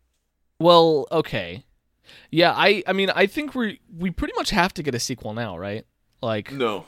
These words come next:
Speaker 2: no. There's a strong possibility that this never happens again, and that Sega doesn't understand what makes Sonic good, and they just drop this.
Speaker 1: That's true.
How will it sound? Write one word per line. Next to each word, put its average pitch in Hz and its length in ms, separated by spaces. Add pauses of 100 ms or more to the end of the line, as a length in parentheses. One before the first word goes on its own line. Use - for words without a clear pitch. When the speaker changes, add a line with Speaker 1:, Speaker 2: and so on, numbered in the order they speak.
Speaker 2:
no. 95 320
There's 110 440
a 104 140
strong 117 400
possibility 107 500
that 98 140
this 107 200
never 110 220
happens 113 320
again, 107 280
and 95 80
that 85 60
Sega 110 300
doesn't 110 200
understand 110 440
what 104 120
makes 104 160
Sonic 117 280
good, 98 240
and 92 160
they 98 120
just 98 280
drop 95 240
this. - 440 (280)
Speaker 1:
That's 123 260
true. 107 300